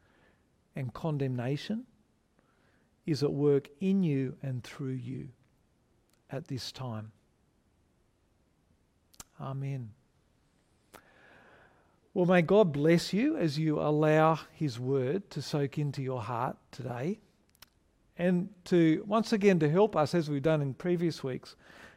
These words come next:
to help us, we're gonna have some questions to consider, um, in pairs or in small groups for, for the rest of our time. And, uh, here's, here's a preview of the questions. Uh,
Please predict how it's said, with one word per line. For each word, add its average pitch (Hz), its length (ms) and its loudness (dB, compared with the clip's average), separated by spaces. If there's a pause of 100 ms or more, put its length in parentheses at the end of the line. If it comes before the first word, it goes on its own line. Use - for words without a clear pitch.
(100)
to 175 100 2
help 240 260 4
us, 185 180 0
we're 180 60 0
gonna 196 220 6
have 180 120 4
some 156 180 -2
questions 170 580 -4
to - 100 -8
consider, 123 640 -6 (800)
um, 127 500 -2
in 147 180 -2
pairs 139 440 2
or 131 120 -2
in 123 120 -6
small 139 340 -4
groups 127 420 -6
for, 135 220 -8 (140)
for 143 120 -4
the 127 120 -2
rest 131 320 -4
of 123 80 -8
our 117 160 -8
time. 117 420 -10 (640)
And, 135 340 -4
uh, 135 140 0
here's, 196 400 4
here's 165 240 2
a 139 60 0
preview 139 580 0
of 117 60 -6
the 120 80 -8
questions. - 680 -8 (1120)
Uh, 139 260 -4